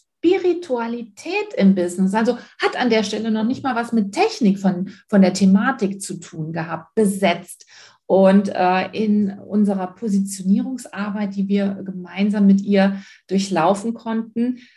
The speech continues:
konnten wir eben auch, weil wir auf beiden Säulen arbeiten,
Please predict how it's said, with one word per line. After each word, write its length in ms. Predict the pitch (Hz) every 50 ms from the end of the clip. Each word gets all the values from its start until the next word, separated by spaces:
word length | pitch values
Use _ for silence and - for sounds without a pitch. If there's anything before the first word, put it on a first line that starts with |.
| _ _ _ _
konnten 380 | - 262 269 294 294 - 277
wir 120 | 277 262 -
eben 480 | 247 254 247 247 226 202 - - _ _
auch, 400 | - 170 175 180 214 233 - -
weil 160 | 220 202 196
wir 140 | 202 190 196
auf 140 | 196 - - _ _ _
beiden 540 | - 175 165 160 165 175 175 175 214 208
Säulen 400 | 196 202 208 196 196 196 196 196
arbeiten, 640 | 196 196 190 185 190 190 - 196 196 202 202 233 302